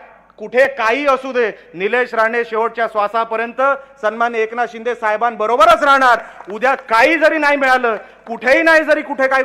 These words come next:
मी गेलो, घरात जरी बसलो, मी तर पत्रकारांना पण सांगितलं की, "साहेब, जर कुठे पीए कम-, कमी पडत असेल ना, तर मी साहेबांचा पीए बनायलाही तयार आहे,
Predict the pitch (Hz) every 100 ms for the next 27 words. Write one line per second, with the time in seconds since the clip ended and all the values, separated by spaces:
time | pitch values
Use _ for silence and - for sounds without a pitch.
0 | 262 254 220 220 214 196 - _ 196 254
1 | 269 269 262 240 240 226 196 - - 202
2 | 240 - 220 208 262 262 269 269 277 269
3 | 247 247 220 208 165 - _ _ - 175
4 | 208 240 240 _ _ _ _ 127 185 214
5 | 208 220 202 202 226 233 226 226 _ 214
6 | 226 220 220 208 202 233 269 262 220 208
7 | 196 208 202 - 202 220 214 202 202 196
8 | 180 175 160